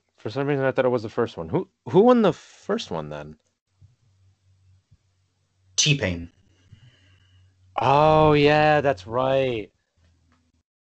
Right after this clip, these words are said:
Speaker 1: I think he was the monster too. Like,
Speaker 2: Right,
Speaker 1: the original
Speaker 2: yes.
Speaker 1: monster.
Speaker 2: Yes.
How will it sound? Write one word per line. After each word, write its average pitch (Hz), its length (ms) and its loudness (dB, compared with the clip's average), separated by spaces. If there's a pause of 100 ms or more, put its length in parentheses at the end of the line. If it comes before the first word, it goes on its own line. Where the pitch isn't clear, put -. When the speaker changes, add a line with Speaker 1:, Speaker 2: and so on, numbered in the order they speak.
(840)
Speaker 1:
I 113 100 -8
think 147 140 -8
he 185 60 -2
was 170 200 -4
the 131 120 0
monster 107 880 -2
too. 92 420 -4 (340)
Like, 123 140 6
Speaker 2:
Right, 107 100 6
Speaker 1:
the 131 100 4
original 117 420 4
Speaker 2:
yes. 101 80 2
Speaker 1:
monster. 90 520 0 (480)
Speaker 2:
Yes. 107 800 0